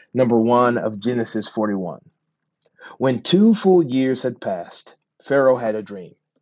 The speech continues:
He was standing by the Nile when out of the river there came up seven cows, sleek and fat, and they grazed among the reeds. After them,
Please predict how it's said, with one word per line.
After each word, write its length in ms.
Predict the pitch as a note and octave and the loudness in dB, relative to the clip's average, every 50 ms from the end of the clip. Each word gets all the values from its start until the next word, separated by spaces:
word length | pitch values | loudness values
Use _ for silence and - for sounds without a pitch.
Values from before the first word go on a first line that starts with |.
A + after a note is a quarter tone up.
| _ _ _ _ _ _ _ _ _ _ | _ _ _ _ _ _ _ _ _ _
He 80 | C#3 | -2
was 160 | C#3+ C3+ B2 - | -2 -2 -4 -4
standing 340 | - D3+ C#3 D3+ E3 E3 | -6 -4 -2 -2 -2 0
by 140 | D3+ D3+ C#3+ | 2 2 2
the 100 | C3 B2+ | 2 0
Nile 600 | B2 C3 C3 C3 C#3 C#3+ D3 D3 C#3+ C#3+ C#3 - _ _ _ _ _ _ - _ _ | -2 -2 -2 0 0 0 0 -2 -4 -6 -8 -14 _ _ _ _ _ _ -20 _ _
when 200 | - C3 B2+ A2+ - - | -6 -6 -6 -6 -6 -2
out 240 | C#3 D3 E3 E3 | 2 2 2 2
of 140 | - D3 C3 | 2 -2 -6
the 120 | B2+ B2 A#2 | -6 -6 -6
river 340 | B2 C#3 C#3+ C#3+ D3+ D#3+ | -4 -4 -4 -2 -4 -6
there 160 | D#3 C#3 B2+ B2 | -4 -4 -6 -6
came 260 | - - C#3 C3+ B2 | -8 -8 -10 -8 -8
up 120 | A#2+ G2+ - | -8 -10 -10
seven 420 | - - - C#3 D#3 E3+ E3+ D#3 | -8 -2 -2 0 0 0 -4 -4
cows, 500 | - C#3+ A#2+ A2 G2+ G2 G#2 A2+ - - | -4 -4 -4 -4 -6 -8 -12 -18 -20 -20
sleek 460 | - - - - D#3 E3+ F#3+ - - - | -20 -20 -10 -4 -4 -4 -4 -4 -8 -12
and 180 | C3+ A#2 - | -12 -12 -14
fat, 400 | - - - F#2 - - _ _ _ _ _ _ _ _ _ _ _ _ _ _ - | -12 -10 -10 -10 -10 -14 _ _ _ _ _ _ _ _ _ _ _ _ _ _ -8
and 140 | B2+ C#3+ C#3+ | -6 -4 -4
they 80 | C3 | -4
grazed 560 | A#2 C3 C#3 C#3+ D3+ E3 E3+ E3+ E3+ D#3+ - D3+ | -2 0 2 2 4 4 2 2 0 -2 -2 -2
among 320 | C3+ C3+ C3 C3 C3 A#2+ | 0 0 0 -2 -2 -4
the 100 | A#2+ A2+ | -4 -4
reeds. 580 | A2 A2+ G#2+ F#2+ E2+ D2+ - - - - - - _ _ _ _ _ - | -2 -2 -4 -4 -6 -10 -16 -18 -18 -20 -20 -20 _ _ _ _ _ -2
After 300 | C#3+ D#3 E3 - G3 F#3 | 0 0 0 0 -2 -4
them, 460 | E3+ F3 F3+ F#3 G3+ G#3 G3 G3 - | -2 -2 -2 -2 -4 -6 -8 -10 -12